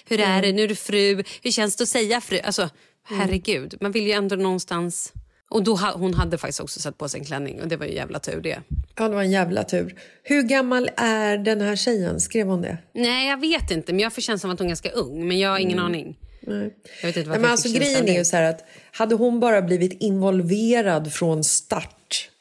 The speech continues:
Speaker 2: vetat om att de skulle gifta sig, då hade ju inte det här varit ett problem.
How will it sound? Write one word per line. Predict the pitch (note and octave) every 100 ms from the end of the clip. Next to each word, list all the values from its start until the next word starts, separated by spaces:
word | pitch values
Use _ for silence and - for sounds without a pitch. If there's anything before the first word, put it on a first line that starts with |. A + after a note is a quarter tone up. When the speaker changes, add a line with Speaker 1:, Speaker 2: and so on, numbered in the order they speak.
| -
Speaker 2:
vetat | F#3+ A3 G#3 F#3+ G3 F#3 -
om | A#3+ A3 F#3+ F3
att | - F#3
de | F3+ E3
skulle | E3 F#3+ E3
gifta | E3 E3+ - F3+
sig, | E3 E3+ - E3 - - _
då | A3
hade | G3 G3+ G3
ju |
inte | G3+ F#3+
det | F#3
här | E3+
varit | F3 E3 -
ett | F#3 -
problem. | - F3+ D#3+ E3+ D3 - F3+